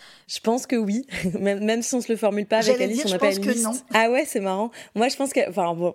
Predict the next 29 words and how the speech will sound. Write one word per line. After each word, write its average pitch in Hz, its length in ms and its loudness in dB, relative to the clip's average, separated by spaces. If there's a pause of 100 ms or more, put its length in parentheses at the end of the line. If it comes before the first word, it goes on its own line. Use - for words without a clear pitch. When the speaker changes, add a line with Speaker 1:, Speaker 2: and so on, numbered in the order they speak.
Speaker 1:
ouais, 185 80 0
c'est 185 140 -8
marrant. 143 160 -4
Bon, 175 80 -2
on 190 60 0
n'est 202 100 0
pas 202 120 0
d'accord. 165 340 -4 (400)
Euh, 185 340 2
moi, 190 400 0
j'ai 247 120 -2
l'impression 220 320 -2
qu'il 262 80 -2
y - 20 2
a 226 40 0
des 190 100 -4
sujets 233 200 -4
sur... 233 180 -4
En 185 120 -6
fait, 240 240 -2 (120)
avec 185 280 2
Alice, 208 220 -2
on 202 80 -2
décide 185 280 -4
aussi 190 160 -2
de 220 60 -8
traiter 208 320 -2
des 196 120 -2
sujets, 202 460 -2